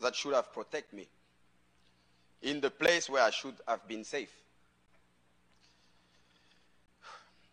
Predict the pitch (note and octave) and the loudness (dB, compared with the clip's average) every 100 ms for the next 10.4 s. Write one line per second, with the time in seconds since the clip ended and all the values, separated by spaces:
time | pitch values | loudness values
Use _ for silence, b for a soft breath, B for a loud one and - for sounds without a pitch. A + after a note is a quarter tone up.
0 | _ _ _ - B2+ C#3 D#3 G3+ F#3 D3+ | _ _ _ 4 6 6 6 8 6 2
1 | - C#3+ C3+ C#3 - - - - _ _ | 6 6 6 2 -4 -10 -14 -20 _ _
2 | _ - b b b - - B2 B2+ D#3 | _ -20 b b b 2 4 4 6 6
3 | D3 - D#3 D3+ B2+ - B2 - A#2+ G#2 | 6 2 -2 -2 -2 -2 -2 -4 -10 -8
4 | A2+ G#2+ - _ _ _ _ _ _ _ | -8 -8 -16 _ _ _ _ _ _ _
5 | B2+ C#3 C#3 - F3+ D3+ - C3 B2+ C3 | 0 4 4 4 2 2 -2 -4 0 0
6 | A#2+ A#2 B2+ C#3 A#2 A#2+ A#2 G2+ F#2+ F2+ | -2 -4 2 4 2 -2 0 0 0 -4
7 | - _ _ _ _ b b b - A#2 | -8 _ _ _ _ b b b 2 4
8 | E3+ E3 - C#3+ - D#3 D#3 C3+ A#2+ A2+ | 4 0 -4 -8 -6 -4 0 0 0 -4
9 | - C#3+ C#3 - C3+ A#2 A2+ A#2+ C3+ B2+ | -8 -8 -6 -6 -6 -4 -4 0 -2 -2
10 | - B2 A#2+ | -8 -8 -8